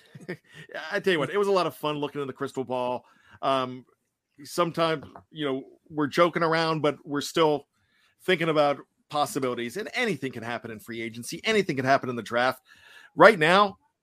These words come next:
what happens in free agency is going to affect everything we're talking about in the draft too. It's gonna, a lot of dominoes fall that way too. Um, I tell you what, I, I love what we did today. I appreciate it.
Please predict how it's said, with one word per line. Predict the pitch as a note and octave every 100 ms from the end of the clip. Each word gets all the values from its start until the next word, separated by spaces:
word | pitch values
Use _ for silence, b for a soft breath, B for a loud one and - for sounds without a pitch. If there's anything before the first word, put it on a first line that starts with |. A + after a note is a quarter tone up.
| _
what | D#3+ F#3+
happens | D#3 G#3 F#3+ F3
in | D#3+
free | F3 E3+
agency | E3+ D#3+ D3+ E3 E3+
is | D3
going | B2+ D#3
to | D3+
affect | C3+ D#3 C#3 D3
everything | D3 C#3+ D3
we're | C3
talking | C3 B2+ B2
about | B2+
in | A#2
the | A2+
draft | G#2+ G#2+ -
too. | F#2 E2 _
It's | D3 B2+
gonna, | D#3+ C3+ B2+ - -
a |
lot | D#3 D3+
of | B2+
dominoes | C3+ B2+ A#2+ A2
fall | - A#2 G#2
that | G2+ G2
way | G2 F#2+
too. | - F#2 E2 B B B B B
Um, | C#3+ C3+ B2+ B2 _ _ _ _ B2+
I |
tell | F3+
you | F3
what, | F#3 F#3
I, | C#3+ D3+ D3 - -
I | C#3
love | D3 D#3
what | D#3+ D3+
we | D3+
did | D#3+
today. | E3 E3+ E3+
I | D3
appreciate | C#3+ D#3 - D#3+ E3
it. | E3+